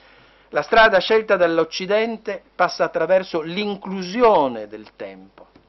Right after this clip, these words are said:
nel suo scorrere storico ed esistenziale, e l'inclusione della finitezza, nella sua strutturale imperfezione e nel suo doppio registro di chiusura sul soggetto e di apertura all'altro,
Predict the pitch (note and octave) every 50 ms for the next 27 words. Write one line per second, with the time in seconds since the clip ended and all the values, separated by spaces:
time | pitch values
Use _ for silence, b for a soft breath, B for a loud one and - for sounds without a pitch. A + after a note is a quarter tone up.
0 | _ _ _ _ _ _ - D3 C#3 - - F3 D#3+ - - - F#3 F#3 F3 E3
1 | D#3 C#3+ C#3 - - _ - F#3+ F#3 F#3 F3 F3 E3 D#3+ - F3 E3+ - - C#3+
2 | C#3 C#3+ C3+ B2+ C#3 C3 - - D3+ C#3 C3+ C3 - E3 D#3 C3+ A#2 G#2+ - -
3 | G2+ - _ b b b b b b b D3+ B2+ C3+ B2+ - C#3+ D3 C#3+ D#3+ G#3
4 | A3+ G#3+ F#3 F3 E3 D#3+ D#3 - F#3+ F#3+ F#3+ F#3 - A3 G3+ D3+ - _ - -
5 | - - _ b b b b b b b - D3+ C#3 C#3+ C#3 - - F#3 D3+ -
6 | - - D#3 C#3+ C#3 _ - D3+ D3+ D#3+ E3+ F3+ F3 D#3 C#3 C3+ B2 - C3 B2
7 | - - B2+ - - E3 F3 F#3 F#3+ F#3 F3 F3 F3 - b b b b b b
8 | b - D3 C#3+ D3 C#3 - - - D3+ C#3 C3+ D3+ F#3+ G3+ G3+ - E3+ D#3 C#3+
9 | C#3+ C3+ C3 D#3 F3 F3 - - _ - E3+ D#3+ D3+ C3+ A#2+ _ _ - C#3 C3
10 | A#2+ C#3 F3+ F3+ E3+ E3 D3 - D#3 C3 - - C#3 C3 B2 A#2+ D3+ D#3+ E3+ -
11 | _ _ - E3+ E3 - _ - C#3+ C#3 C#3 C#3 C3+ - E3 C#3 A#2+ - F3+ E3+
12 | D#3 C#3 C3 B2+ C3 C3+ C3 A#2 G#2+ A2 A2 A2 - - C#3 D3+